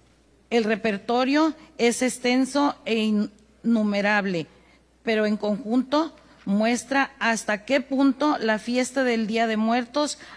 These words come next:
ha sido una referencia constante en campos tan heterogéneos como la lírica y la danza, la artesanía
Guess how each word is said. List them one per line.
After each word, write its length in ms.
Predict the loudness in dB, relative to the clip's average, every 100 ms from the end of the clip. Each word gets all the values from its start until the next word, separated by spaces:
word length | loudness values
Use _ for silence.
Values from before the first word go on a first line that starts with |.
| -6
ha 160 | -2 -2
sido 240 | -2 0
una 240 | 2 2
referencia 800 | 2 -2 -4 -2 0 0 -2 -4
constante 760 | -2 -4 -2 0 2 2 0 -2 -4 -20 -12
en 180 | -4 -4 -4 -4
campos 680 | 0 2 0 0 -2 -2 -12 -20 -20 -20 -4
tan 220 | 0 2
heterogéneos 800 | 2 -2 -4 -4 -2 0 2 2
como 280 | 0 -4 -2
la 160 | 0 0
lírica 640 | 0 -2 -2 0 2 2 -2 -16 -20 -10
y 140 | -4
la 140 | -2 0
danza, 460 | 0 0 -2 -4
la 140 | -2 -2
artesanía 880 | -4 -8 -6 -2 0 2 2 0